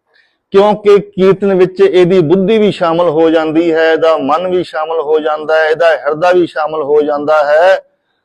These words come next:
ਤੇ ਸਾਹਮਣੇ ਫਿਰ ਪਰਮੇਸ਼ਰ ਹੀ ਖੜਾ ਉਹਦੇ ਨਾਲ ਗੱਲਾਂ ਕਰਦਾ, ਉਹਦੇ ਨਾਲ ਬਚਨ ਕਰਦਾ, ਉਹਦੇ ਅੱਗੇ ਹੀ ਬੇਨਤੀਆਂ ਕਰਦਾ ਹੈ। ਉਹ ਕੀਰਤਨ ਚਾਹੇ ਆਸਾ ਦੀ ਵਾਰ ਦਾ ਕੀਰਤਨ ਕਰਦਾ ਹੈ, ਸਵੇਰੇ ਉੱਠ ਕੇ ਸੁਣਦਾ ਹੈ ਕੀਰਤਨ,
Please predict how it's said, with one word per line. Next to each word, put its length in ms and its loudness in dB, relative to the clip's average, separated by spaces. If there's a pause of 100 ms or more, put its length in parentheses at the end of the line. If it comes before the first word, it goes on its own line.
(180)
ਤੇ 160 6
ਸਾਹਮਣੇ 580 2
ਫਿਰ 220 0
ਪਰਮੇਸ਼ਰ 640 0
ਹੀ 80 2
ਖੜਾ 240 0
ਉਹਦੇ 160 2
ਨਾਲ 160 -2
ਗੱਲਾਂ 300 0
ਕਰਦਾ, 380 -2
ਉਹਦੇ 200 0
ਨਾਲ 180 0
ਬਚਨ 320 -6
ਕਰਦਾ, 340 -2
ਉਹਦੇ 400 2
ਅੱਗੇ 200 2
ਹੀ 60 4
ਬੇਨਤੀਆਂ 540 -4
ਕਰਦਾ 340 -2
ਹੈ। 200 4 (500)
ਉਹ 260 4
ਕੀਰਤਨ 420 -2
ਚਾਹੇ 400 2
ਆਸਾ 340 2
ਦੀ 140 0
ਵਾਰ 180 2
ਦਾ 180 0
ਕੀਰਤਨ 400 -2
ਕਰਦਾ 300 0
ਹੈ, 60 2
ਸਵੇਰੇ 300 -4
ਉੱਠ 240 -4
ਕੇ 360 -2 (320)
ਸੁਣਦਾ 540 2
ਹੈ 180 2
ਕੀਰਤਨ, 720 -2